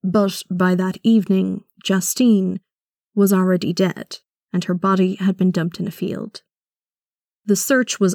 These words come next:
on for Mark Hennessy and his black Qashqai. He wasn't found until the next evening, Sunday,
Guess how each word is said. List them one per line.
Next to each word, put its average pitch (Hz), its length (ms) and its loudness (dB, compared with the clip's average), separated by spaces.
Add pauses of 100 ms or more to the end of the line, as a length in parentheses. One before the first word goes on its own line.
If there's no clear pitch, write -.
on 190 320 2
for 202 160 0
Mark 180 360 -2
Hennessy 196 540 0
and 208 200 2
his 208 200 2
black 180 440 -6
Qashqai. 180 680 -6 (540)
He 226 100 2
wasn't 226 340 2
found 208 360 2
until 196 260 0
the 185 80 2
next 196 500 0
evening, 185 460 0
Sunday, 190 540 -2